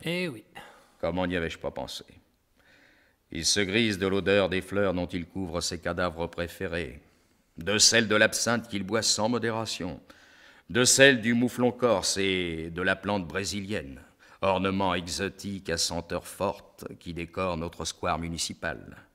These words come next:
Speaker 2: Du pipi de chat, que petit monsieur lui fournit abondamment, et aussi, bien entendu,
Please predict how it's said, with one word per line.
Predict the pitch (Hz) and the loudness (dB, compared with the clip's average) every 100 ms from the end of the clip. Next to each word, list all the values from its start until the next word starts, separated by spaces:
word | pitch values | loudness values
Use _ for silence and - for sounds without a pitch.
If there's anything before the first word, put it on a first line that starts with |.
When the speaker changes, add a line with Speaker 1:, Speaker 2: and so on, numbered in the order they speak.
| _ - - _ _ - | _ -20 -20 _ _ -6
Speaker 2:
Du | 107 | -4
pipi | 101 120 123 | -2 0 0
de | |
chat, | - 135 90 - - - _ | 4 4 4 2 -16 -20 _
que | 87 | -12
petit | 85 95 104 | -10 -8 -6
monsieur | 92 92 - 110 | -4 -4 -2 -2
lui | 85 80 | -4 -8
fournit | 80 85 87 85 | -12 -8 -8 -4
abondamment, | 87 90 95 107 - - | -4 -4 -2 -4 -6 0
et | 123 135 | 6 8
aussi, | 131 - 185 131 - _ _ _ _ - | 8 4 2 -2 -6 _ _ _ _ -14
bien | 92 101 | -4 0
entendu, | 95 98 107 143 | 0 0 -2 -4